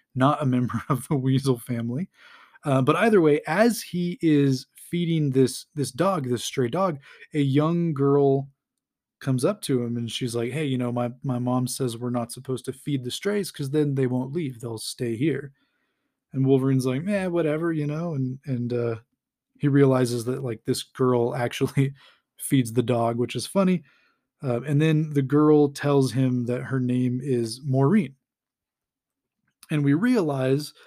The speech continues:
that this little girl is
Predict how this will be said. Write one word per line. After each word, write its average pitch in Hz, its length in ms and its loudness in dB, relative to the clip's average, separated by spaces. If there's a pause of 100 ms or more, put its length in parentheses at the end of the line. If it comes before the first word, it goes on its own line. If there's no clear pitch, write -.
(280)
that 127 400 -2
this 151 380 0 (160)
little 156 300 0
girl 127 560 2 (520)
is 131 580 2